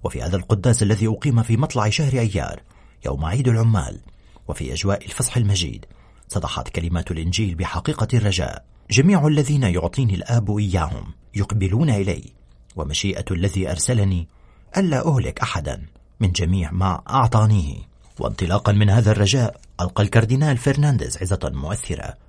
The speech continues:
رسم فيها ملامح البابا فرانسيس كإنسان للمسيح، وكراع شغوف بالعدالة، وكعامل لم يعرف الراحة، يعمل بمحبة وتواضع من أجل الكنيسة والعالم.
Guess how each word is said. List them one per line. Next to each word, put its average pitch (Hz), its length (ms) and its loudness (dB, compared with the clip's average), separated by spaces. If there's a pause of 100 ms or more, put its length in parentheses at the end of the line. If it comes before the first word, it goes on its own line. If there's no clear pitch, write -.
(160)
رسم 143 360 2
فيها 139 260 2
ملامح 110 440 2
البابا 107 320 0
فرانسيس - 600 -4 (320)
كإنسان 95 500 0
للمسيح، 90 760 -2 (280)
وكراع 80 540 -4
شغوف 87 400 -6
بالعدالة، 87 760 -2 (600)
وكعامل 85 720 0 (360)
لم 190 180 4
يعرف 107 360 0
الراحة، - 560 -2 (460)
يعمل 76 340 -4
بمحبة 85 680 -2
وتواضع 92 500 -2
من 92 180 0
أجل 98 240 0
الكنيسة 101 540 0
والعالم. 92 680 -2